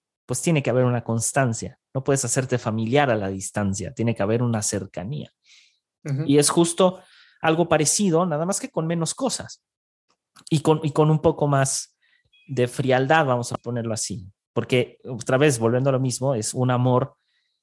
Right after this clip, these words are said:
Speaker 1: que surge con el tiempo y que perdura con el tiempo y que surge de manera cautelosa, según los griegos. Ahora, es un amor que transforma y se transforma, que eso es muy importante,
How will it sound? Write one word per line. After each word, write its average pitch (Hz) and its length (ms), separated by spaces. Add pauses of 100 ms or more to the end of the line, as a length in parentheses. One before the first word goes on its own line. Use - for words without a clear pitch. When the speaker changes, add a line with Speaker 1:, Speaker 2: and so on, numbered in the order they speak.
(160)
Speaker 1:
que 120 400 (200)
surge 165 760 (140)
con 117 180
el 117 140
tiempo 151 440
y 135 100
que 131 140
perdura 131 600
con 110 160
el 98 120
tiempo 98 520 (580)
y 123 80
que 131 120
surge 214 340
de 156 80
manera 151 360
cautelosa, 135 880
según 113 320
los 117 160
griegos. 127 580 (180)
Ahora, 120 340
es 127 160
un 147 100
amor 139 300
que 131 140
transforma 160 880
y 147 120
se 123 240
transforma, 113 960 (640)
que 147 100
eso 156 140
es - 160
muy 147 280
importante, 113 640